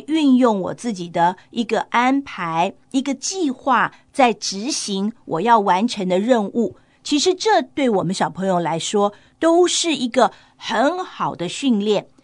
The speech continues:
会帮助我们将来长大了做任何事情都是能够不乱，能够有条有理的把事情做得更好、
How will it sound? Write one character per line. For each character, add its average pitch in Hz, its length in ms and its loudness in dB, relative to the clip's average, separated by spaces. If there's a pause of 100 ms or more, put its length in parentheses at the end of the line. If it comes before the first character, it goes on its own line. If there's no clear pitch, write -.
(140)
会 302 180 -2
帮 285 300 2
助 294 200 0
我 196 100 4
们 190 180 0
将 330 300 0
来 320 200 0
长 254 320 -4
大 339 280 -2
了 269 260 6 (260)
做 294 280 6
任 381 260 2
何 220 160 -2
事 262 220 -4
情 214 480 -2 (240)
都 262 180 4
是 262 360 0 (800)
能 220 220 4
够 254 240 4
不 - 240 -2
乱， 349 380 2 (340)
能 233 200 2
够 285 180 2
有 214 300 2
条 208 360 2
有 262 300 6
理 302 220 0
的 208 220 4 (180)
把 175 160 -2
事 - 240 -2
情 202 260 0
做 233 240 2
得 185 140 0
更 370 360 2
好、 - 420 -2